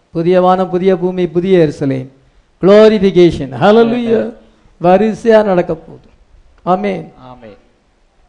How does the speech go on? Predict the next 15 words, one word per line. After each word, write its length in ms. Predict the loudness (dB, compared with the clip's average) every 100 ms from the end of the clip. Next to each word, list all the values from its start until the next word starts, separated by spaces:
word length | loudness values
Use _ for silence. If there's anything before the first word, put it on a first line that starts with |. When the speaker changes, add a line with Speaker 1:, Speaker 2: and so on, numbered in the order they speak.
| _ _ _ _ _ _ _ _ _ _ _ -10 0
Speaker 1:
ஜெரேமியா 540 | 4 6 4 4 2 4
பார்க்கிறான், 460 | 4 4 2 2
இஸ்ரவேல் 360 | 0 0 2 2
ஜனங்கள் 280 | 2 2 4
எழுபது 360 | 4 4 4
வருஷமாக 480 | 2 2 0 2 2
அடிமைப்பட்டு 460 | 2 -2 -2 -6 -4
போவார்கள். 440 | -4 -4 -6 -12 -18 _ _ _ _
பின்பு 300 | -2 0 2
எழுபது 300 | 2 2 2
வருஷத்துக்கு 460 | 2 2 -4 -6 0
பிறகு 260 | 2 4
அவர்கள் 220 | 2 2 2
திரும்பி 340 | 0 0 0
வருவார்கள். 680 | 0 0 0 0 -2 -10